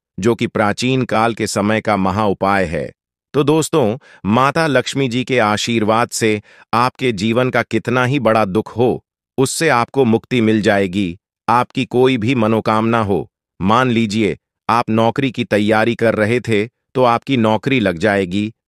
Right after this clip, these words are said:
आपका बंद पड़ा व्यापार चल पड़ेगा,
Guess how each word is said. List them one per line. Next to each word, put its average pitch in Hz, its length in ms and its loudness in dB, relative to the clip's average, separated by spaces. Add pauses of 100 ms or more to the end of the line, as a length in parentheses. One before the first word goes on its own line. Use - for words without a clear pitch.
(140)
आपका 117 340 0
बंद 117 300 0
पड़ा 117 300 0
व्यापार 104 500 0
चल 98 220 -2
पड़ेगा, 98 520 0